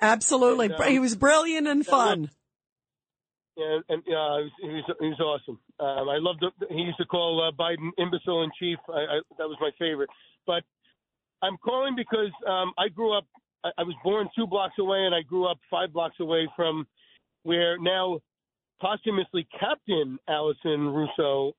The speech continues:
Speaker 2: um, was disgracefully murdered. And I am actually in, in touch with, uh, Mister Variali and, and, and a bunch of other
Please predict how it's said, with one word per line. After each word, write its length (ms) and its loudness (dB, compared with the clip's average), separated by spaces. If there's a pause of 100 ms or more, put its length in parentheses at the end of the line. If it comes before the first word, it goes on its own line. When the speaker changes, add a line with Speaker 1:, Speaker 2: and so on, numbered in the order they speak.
(120)
Speaker 2:
um, 480 -2
was 160 -8 (500)
disgracefully 640 0
murdered. 480 0 (580)
And 480 0 (760)
I 160 0
am 340 0 (260)
actually 360 0
in, 160 0
in 160 0
touch 240 0
with, 200 2 (140)
uh, 240 2 (420)
Mister 220 -4
Variali 680 2
and, 100 0
and, 180 0
and 160 2
a 60 2
bunch 280 0
of 100 0
other 360 0